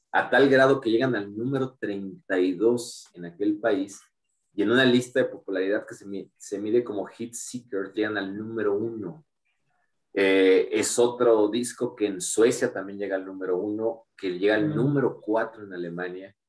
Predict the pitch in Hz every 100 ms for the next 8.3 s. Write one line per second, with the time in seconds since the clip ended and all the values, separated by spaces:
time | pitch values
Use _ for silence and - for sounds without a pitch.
0 | _ - - 123 120 131 123 123 113 117
1 | 120 120 117 110 - 101 101 - 107 107
2 | 113 110 98 - - 104 110 117 - _
3 | - - - 98 95 90 90 101 104 -
4 | - - 110 113 98 104 95 90 - 113
5 | 120 117 107 90 82 - 107 107 - 110
6 | 101 95 101 110 104 - 104 104 - 98
7 | 90 98 107 110 95 85 92 98 98 -
8 | 107 98 98